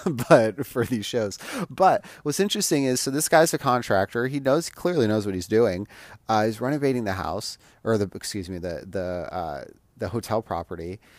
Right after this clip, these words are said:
And they, just in the last episode, they put in air conditioning units, and then later in the episode, there's a leak.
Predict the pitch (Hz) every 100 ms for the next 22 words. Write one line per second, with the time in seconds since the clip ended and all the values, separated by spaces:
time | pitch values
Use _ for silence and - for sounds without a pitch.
0 | - _ _ 131 131 127 120 110 - _
1 | 113 127 123 120 120 117 98 - 78 -
2 | 131 156 175 165 156 151 151 151 - 98
3 | 101 101 143 151 127 120 117 110 - 107
4 | 107 98 110 - - - - - _ _
5 | _ 120 117 113 113 113 110 113 - -
6 | - _ _ _ _ _ - 123 123 127
7 | 127 131 127 135 147 - 113 113 113 131
8 | 135 165 -